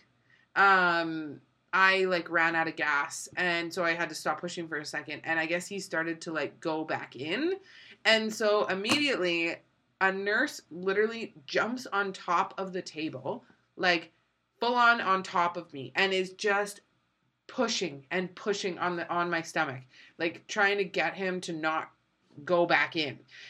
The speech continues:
Meanwhile, the doctor jumps on the table, but at, like, the foot of the table, and she's, like, then yelling at her assistant to be like, "Hold my back, hold my back," because she needed, like, the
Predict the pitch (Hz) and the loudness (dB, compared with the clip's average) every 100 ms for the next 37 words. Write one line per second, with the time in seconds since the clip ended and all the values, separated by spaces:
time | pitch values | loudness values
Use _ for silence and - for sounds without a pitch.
0 | - 190 214 202 165 165 - 170 190 226 | -4 0 2 4 4 2 0 -2 4 6
1 | 269 269 151 156 180 _ _ _ - - | 6 4 -2 -4 -6 _ _ _ -18 -16
2 | - 170 190 180 180 190 165 165 180 160 | -14 0 2 2 0 -2 -2 -2 -4 -4
3 | 165 170 165 156 151 151 143 139 - 226 | -2 -2 2 2 2 -2 -8 -6 -2 0
4 | 208 165 160 143 147 190 - - - 196 | -2 -4 -6 -6 -4 -6 -8 -20 0 4
5 | 202 190 - 220 220 220 190 190 175 - | 4 2 -2 0 0 0 2 4 4 0
6 | - _ - 190 208 208 190 185 185 165 | -16 _ -2 4 4 4 2 2 0 -2
7 | 143 202 208 185 165 165 165 165 175 175 | -2 0 0 -2 -6 -6 -6 -4 -2 -2
8 | 175 302 302 302 294 294 277 - 269 277 | -2 0 2 0 0 -2 -2 -2 -2 -2
9 | 254 262 269 247 190 - 185 185 175 - | 0 2 4 4 4 -4 -4 -4 -4 -8
10 | - 196 185 185 175 156 151 - 175 151 | -4 -2 -2 0 -2 -2 -6 -4 -2 -2